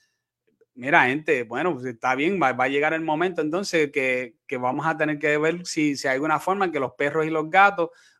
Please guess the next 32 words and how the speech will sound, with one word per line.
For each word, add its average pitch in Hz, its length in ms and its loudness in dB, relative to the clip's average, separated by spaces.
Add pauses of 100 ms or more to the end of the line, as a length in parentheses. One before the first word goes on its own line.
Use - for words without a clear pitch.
pueden 143 300 -4
darle 180 260 2
servicio 175 580 0
a 147 120 2
todos 147 260 0
los 165 100 -2
ancianos 165 440 -2
que 147 80 -4
se 147 100 -4
van 143 260 -4
a 156 60 -8
quedar, 156 240 -2
incluyéndome 139 500 -8
a, 156 100 -2
a, 143 200 -6 (140)
a 139 40 -2
mí 151 120 -2
mismo, 147 420 -4 (400)
este, 131 520 0
de 123 60 -2
aquí 123 220 -2
a, 151 260 6
a, 139 300 0
a 135 140 -4
cuarenta 147 520 0
años, 160 300 0
algo 151 160 0
así, 185 320 -4
hasta 135 260 -6
treinta, 147 320 -8
cuarenta 147 440 -4
años, 170 280 -4